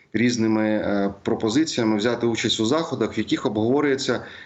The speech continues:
питання можливого припинення вогню, е, заморозки конфлікту, припинення війни і так далі. Причому це все йде не з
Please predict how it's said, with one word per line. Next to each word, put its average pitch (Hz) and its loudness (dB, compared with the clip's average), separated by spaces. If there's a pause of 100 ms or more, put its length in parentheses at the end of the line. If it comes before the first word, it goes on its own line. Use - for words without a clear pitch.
питання 123 0
можливого 131 2
припинення 131 0
вогню, 101 0 (340)
е, 95 2
заморозки 131 0
конфлікту, 110 -2
припинення 143 2
війни 127 2
і 123 2
так 117 0
далі. 139 2
Причому 135 0
це 131 -2
все 135 0
йде 127 0
не 135 2
з 104 0